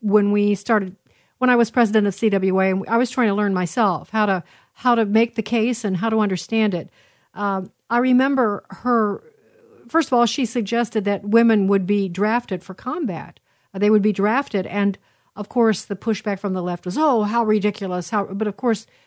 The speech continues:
she was right about that. It was unthinkable at that time, but she was right about that. Uh, the Equal Rights Amendment basically st-, made there, uh, forced there to be no differences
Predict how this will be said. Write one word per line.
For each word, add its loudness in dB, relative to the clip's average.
she -4
was -2
right 0
about -2
that. -2
It -4
was 0
unthinkable 0
at -4
that -4
time, 0
but -4
she -6
was -4
right -2
about -4
that. -6
Uh, 0
the -2
Equal -2
Rights 0
Amendment 2
basically -2
st-, -12
made 2
there, 0
uh, -6
forced 4
there 2
to -2
be 2
no 4
differences -2